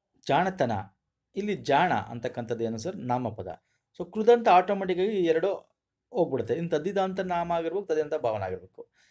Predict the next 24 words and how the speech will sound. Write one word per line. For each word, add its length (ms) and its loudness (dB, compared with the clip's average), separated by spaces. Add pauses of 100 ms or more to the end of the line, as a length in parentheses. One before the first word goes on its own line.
(180)
ತದ್ದಿದಾಂತ 340 4
ನಾಮ 320 6
ಅಂದ್ರೆ 200 0
ಹೀಗೆ, 500 0
ಈಕೆ, 480 -4
ಈ 260 0
ಥರ 220 0
ಸ್-, 180 -8
ಬರ್ತಕ್ಕಂಥ, 400 -6
ಕನ್ನಡಿಗ, 400 -4
ಈ 200 -2
ರೀತಿ 180 -4
ಬರ್ತಕ್ಕಂಥದ್ದು. 760 -10 (520)
ಇಲ್ಲಿ 480 -4 (180)
ಇದೇನ್ 300 4
ಹೇಳ್ತಾ 220 4
ಇರೋದು 160 4
ಅಂದ್ರೆ 240 -2
ಭಾವನೆ, 640 2
ಅವನು 220 -2
ಜಾಣನ, 500 0 (680)
ಅವನು 200 -2
ಕೋಣನ, 440 -2
ಪೆದ್ದನ, 580 -2